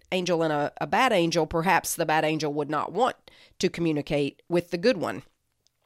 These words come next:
And this was very cool. Now, this is something that I learned from Father Ripperger in his book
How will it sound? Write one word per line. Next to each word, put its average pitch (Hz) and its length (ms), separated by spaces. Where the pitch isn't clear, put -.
And 202 140
this 320 200
was 381 220
very 254 260
cool. 190 240
Now, 156 160
this 208 200
is 349 100
something 269 360
that 208 160
I 190 100
learned 196 460
from 175 560
Father 202 260
Ripperger 170 560
in 175 160
his 190 300
book 165 320